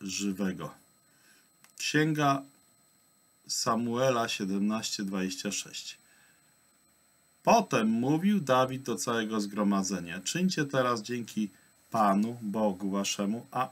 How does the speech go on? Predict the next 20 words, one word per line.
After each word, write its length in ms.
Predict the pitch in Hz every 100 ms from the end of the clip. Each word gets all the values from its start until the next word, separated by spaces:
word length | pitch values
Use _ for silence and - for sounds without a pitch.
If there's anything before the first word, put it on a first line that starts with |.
| -
oni 420 | 180 190 175 170
wszyscy 640 | - - 120 117 - 123 101
dziękowali 720 | 127 160 185 170 127 127 127
Panu, 480 | - 117 113 127 131 -
Bogu 540 | 113 117 110 101 104 -
ojców 600 | 123 113 110 - 120 -
swoich, 540 | - 120 120 139 139 - - _ _ _ _ -
a 260 | 135 120 -
kłaniając 720 | 147 190 233 196 139 127 -
się, 340 | - 131 131 139
czynili 640 | 147 139 131 123 117 120 - _ _ _
poczciwość 680 | 120 - - 107 101 101
Panu 480 | - 104 104 104 104 - -
i 160 | 98 98
królowi. 640 | - 104 101 92 87 90 - _ - _
Pierwsza 440 | - 127 135 143 143
Księga 480 | - 120 101 98 95
Kronik, 580 | - 104 104 104 104
dwudziesty 540 | - 95 101 107 - 98
dziewiąty 680 | 101 95 98 98 98 104